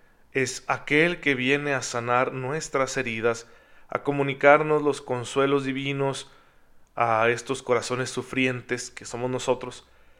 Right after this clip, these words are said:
y que la palabra paráclito de origen griego con la cual Jesús describe al Espíritu Santo significa no solo consolador, sino también defensor, abogado.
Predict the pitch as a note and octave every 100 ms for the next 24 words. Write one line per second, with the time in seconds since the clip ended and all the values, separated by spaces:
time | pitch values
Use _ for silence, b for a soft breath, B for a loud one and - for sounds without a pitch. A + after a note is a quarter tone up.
0 | b b b b b _ D#3+ D3 C#3+ D3
1 | D3 C#3+ C#3 C#3+ E3 F3 D#3 D#3 E3 C#3
2 | C3 C3+ B2+ C3 C3 D3 C#3+ C#3 C#3 B2
3 | C3 B2+ B2 B2 A#2 B2+ B2+ C3 C3 C3
4 | A#2+ D#3 D#3+ D3 B2+ - C#3+ E3+ D3+ A#2+
5 | A#2 B B B A2+ A#2 - B2+ C3+ C#3+
6 | D3 C3 - C#3 B B B - C#3 C#3
7 | F3 F3+ E3+ E3+ E3+ E3 D3+ E3+ D#3 C#3
8 | D#3 D#3+ D3+ C3 C3 B2 A#2+ A#2 - D#3
9 | B2 A2 A2+ C#3+ E3 G2+